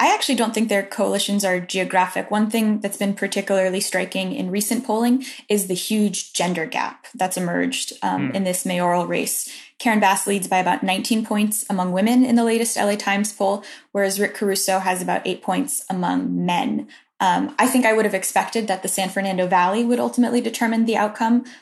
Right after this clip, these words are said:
Speaker 1: of this election. That's where about forty percent of likely voters live. But based on the, the gender and kind of the racial breakdowns, um, Black women are strongly breaking for Karen Bass. Black men and Latino men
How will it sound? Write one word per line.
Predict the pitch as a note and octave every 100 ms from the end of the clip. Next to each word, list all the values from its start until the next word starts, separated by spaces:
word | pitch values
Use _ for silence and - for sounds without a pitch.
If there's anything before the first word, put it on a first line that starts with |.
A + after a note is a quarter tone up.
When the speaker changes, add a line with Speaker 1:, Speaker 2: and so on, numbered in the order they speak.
| -
Speaker 1:
of | A#3
this | G#3+ A#3
election. | A3+ A3+ A#3
That's | G#3+ G#3+
where | G3+
about | F#3+ F#3 -
forty | G3 F#3 G#3+
percent | G#3 - G#3 A#3 -
of | G3 F#3 F3+
likely | - F#3+ G3
voters | F#3+ F#3 F3+ F3
live. | F#3 F#3 B3 C4 - - - -
But | G3+ F#3+ -
based | G#3 A3+ -
on | G#3+ F#3 F#3 G#3+ - _ -
the, | F#3+ F3+ F3
the | G3+
gender | F#3 F3+ F#3+
and | F#3 F3
kind | F3+
of | F3
the | F3+
racial | F#3 F3+ G#3
breakdowns, | G3+ G3 G3+ A3 A#3 B3+ -
um, | F3+ E3+ E3+ - - _
Black | F#3 F#3
women | G3+ G3 G#3 A#3+
are | - G#3+
strongly | A3 G#3 G3 G3+
breaking | G3+ G3 G3+
for | G3+
Karen | G3 G3 F#3+
Bass. | G3 F#3+ A#3
Black | - F#3 F#3
men | F#3+ F#3 G3+
and | G#3 F#3+
Latino | F3 - G3+ G3+
men | G#3 A3 C4